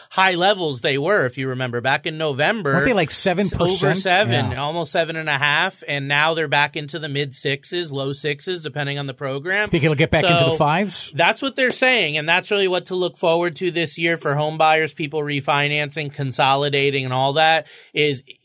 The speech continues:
Speaker 1: if this continues, if we keep seeing inflation numbers ticking down, right, going in the right direction,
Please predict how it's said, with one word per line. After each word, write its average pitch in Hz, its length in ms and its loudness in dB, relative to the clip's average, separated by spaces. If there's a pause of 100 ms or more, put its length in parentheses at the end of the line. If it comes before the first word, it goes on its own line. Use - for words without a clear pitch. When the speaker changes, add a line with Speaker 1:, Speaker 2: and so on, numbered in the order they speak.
(140)
Speaker 1:
if 262 460 2
this 196 300 0
continues, 143 800 -4
if 214 240 0
we 196 180 -4
keep - 460 -8
seeing 175 540 -2 (260)
inflation 180 720 0
numbers 139 360 -2
ticking 165 480 -2
down, 139 480 0
right, 127 260 0
going 147 300 -4
in 170 80 -6
the 160 120 -2
right 147 220 0
direction, 139 600 -2